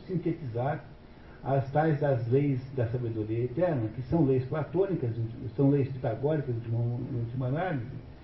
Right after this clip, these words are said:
pitagóricas que servem para explicitar a segunda navegação de Platão. Quer dizer, são aquelas leis que Platão deve ter ensinado apenas para os seus discípulos mais próximos, aos quais,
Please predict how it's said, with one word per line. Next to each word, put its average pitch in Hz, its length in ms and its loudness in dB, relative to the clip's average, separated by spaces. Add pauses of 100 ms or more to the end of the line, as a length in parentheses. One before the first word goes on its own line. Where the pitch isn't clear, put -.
(320)
pitagóricas 170 720 2
que 185 140 -4
servem 165 460 4
para 151 420 0
explicitar 143 920 0 (100)
a 135 120 -2
segunda 143 380 0
navegação 139 520 0
de 135 80 0
Platão. 135 440 -4
Quer 113 60 -10
dizer, 117 160 -8
são 147 120 0
aquelas 135 360 0
leis 170 260 0 (500)
que 160 80 -6
Platão 160 420 2
deve 147 220 0
ter 139 180 -2
ensinado 135 680 0
apenas 165 580 -2
para 147 300 -2
os 127 200 -4
seus 139 220 -2
discípulos 131 760 -6 (380)
mais 131 340 4
próximos, 131 640 0 (420)
aos 127 260 0
quais, 127 400 2